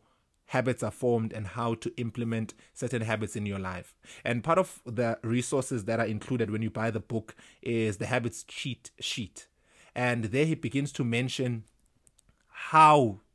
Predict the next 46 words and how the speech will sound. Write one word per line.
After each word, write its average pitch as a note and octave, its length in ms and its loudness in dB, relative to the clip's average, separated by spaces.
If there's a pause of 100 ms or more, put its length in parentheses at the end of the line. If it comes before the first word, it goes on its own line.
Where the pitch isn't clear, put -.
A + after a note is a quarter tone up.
(120)
to A2 380 -2 (420)
create C3 800 0
good A#2+ 200 0
habits, G2+ 440 -2
and G#2 100 -6
he G#2+ 60 -2
speaks - 260 -2
of A#2+ 140 -2
how A#2+ 240 0
to - 120 -8
break A2 480 -4 (280)
bad G2+ 160 -4
habits. - 460 -12 (420)
And B2+ 100 -2
I C3+ 60 2
just F#3 140 -2
wanna G3 140 0
share D3 220 0
four C#3 200 2
laws A#2 460 2
from G#2 340 -6
there, A#2 240 -2 (360)
and A2+ 100 -4
then A#2 120 0
we A#2 80 2
will A2 160 2
then A#2+ 240 2
begin A#2 480 -4
to G2+ 200 -6 (240)
put D3 160 6
it C3+ 100 2
together A2 600 -2 (200)
with - 180 -6
practical A2+ 420 -4
application. G2 720 -10
The A2 100 -6
first G2+ 280 -2
law B2+ 220 4
that A2 120 -2
he A2+ 80 0
speaks - 320 -8
of A2+ 180 -4
is G2 140 -8
make A2+ 320 -2
it - 220 -6
obvious. G2 500 -10